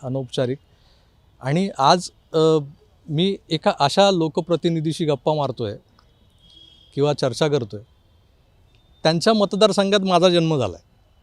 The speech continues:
हा म्हणजे एक, एक हळवा कोपरा आहे, पण तो बाजूला ठेवून मी आज त्यांच्याशी तटस्थपणे गप्पा मारणार आहे. आधी मला त्यांना विचारावंसं वाटतं, कारण काही गोष्टी आहेत ज्या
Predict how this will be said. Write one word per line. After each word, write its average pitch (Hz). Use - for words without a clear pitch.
हा 156
म्हणजे 160
एक, 165
एक 160
हळवा 143
कोपरा 165
आहे, 123
पण 151
तो 180
बाजूला 165
ठेवून 175
मी 170
आज 160
त्यांच्याशी 165
तटस्थपणे 156
गप्पा 143
मारणार 131
आहे. 117
आधी 165
मला 151
त्यांना 156
विचारावंसं 151
वाटतं, 147
कारण 165
काही 156
गोष्टी 151
आहेत 127
ज्या 139